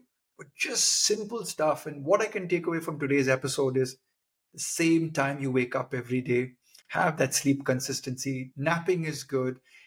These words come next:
And final tip to everyone, the best nut on the planet with the highest melatonin content, which should be eaten four hours before you go to sleep, is ten pistachios with the skin on, unsalted.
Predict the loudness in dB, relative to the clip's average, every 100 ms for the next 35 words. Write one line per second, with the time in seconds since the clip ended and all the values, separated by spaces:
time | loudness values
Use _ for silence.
0 | _ _ 0 2 2 0 -2 -4 -10 _
1 | _ _ _ -2 2 4 2 2 0 0
2 | 2 2 4 2 2 -2 -8 _ _ _
3 | -4 -2 0 2 2 2 -2 0 0 2
4 | 0 -2 0 0 2 0 -4 -6 0 0
5 | 2 0 2 2 0 2 2 4 2 2
6 | 0 2 0 0 -4 -4 _ _ 0 2
7 | 2 0 0 -2 -2 -2 -4 -4 2 6
8 | 6 4 2 -8 -4 -2 0 0 -2 -2
9 | -2 -2 _ _ -4 -2 -2 -2 -2 -2
10 | -4 0 0 0 -2 -2 -4 -8 _ -20
11 | _ _ 2 2 4 0 2 2 2 2
12 | 0 -2 0 0 -2 -4 -4 -10